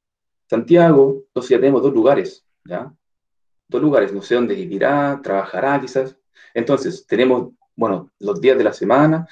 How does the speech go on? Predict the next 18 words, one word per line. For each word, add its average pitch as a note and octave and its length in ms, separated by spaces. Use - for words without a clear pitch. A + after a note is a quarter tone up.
entonces C3+ 360
vocabulario C#3 560
que A#2 100
uno B2+ 140
tiene C3+ 220
que C3+ 160
ya C3+ 120
ir C#3+ 200
practicando B2+ 600
para A#2 140
entenderlo. D#3+ 540
Bueno, - 260
el G2 160
texto D#3 440
es - 120
trabajo - 340
de C3+ 80
ustedes, B2+ 440